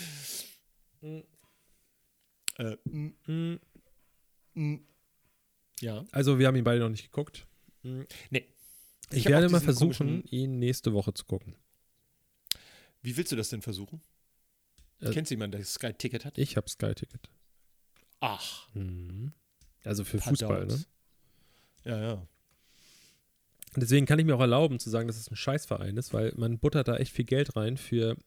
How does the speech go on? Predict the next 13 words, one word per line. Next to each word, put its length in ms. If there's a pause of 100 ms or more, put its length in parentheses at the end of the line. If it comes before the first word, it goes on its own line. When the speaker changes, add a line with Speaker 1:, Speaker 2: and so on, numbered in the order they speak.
(320)
Speaker 2:
Ja. 80
Speaker 1:
ganz 300
großen 360
Mist. 400 (1040)
Speaker 2:
Ja. 160 (1080)
Das 120
finde 160
ich 100
auch 100
immer 140
noch. 220 (280)
Ähm, 460
es 380